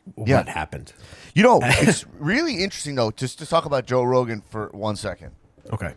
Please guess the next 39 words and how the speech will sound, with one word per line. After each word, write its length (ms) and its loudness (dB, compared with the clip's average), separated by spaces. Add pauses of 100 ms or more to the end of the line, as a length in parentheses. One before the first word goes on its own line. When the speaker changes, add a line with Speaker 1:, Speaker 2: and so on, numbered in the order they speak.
Speaker 2:
'Cause 140 2
I 100 6
don't 200 -4
listen 280 -2
to 80 -6
Joe 160 -2
Rogan. 340 0
I 120 4
have 280 6
in 60 -6
the 80 -6
past. 320 0
I 80 -4
have. 160 0
Speaker 1:
I 80 6
used 360 6
to. 180 -2 (360)
Speaker 2:
And 140 2
I, 100 6
I, 180 6
I'm 140 6
actually, 520 0
I'll 100 6
be 100 0
honest, 240 6
I've 140 4
interacted 440 4
with 120 -4
him 140 -6
a 40 -6
couple 220 2
times 260 0
in 80 -4
my 120 2
life 440 0 (300)
in 60 2
Speaker 1:
Yeah. 60 -2
Speaker 2:
person, 460 2 (320)
and 240 -2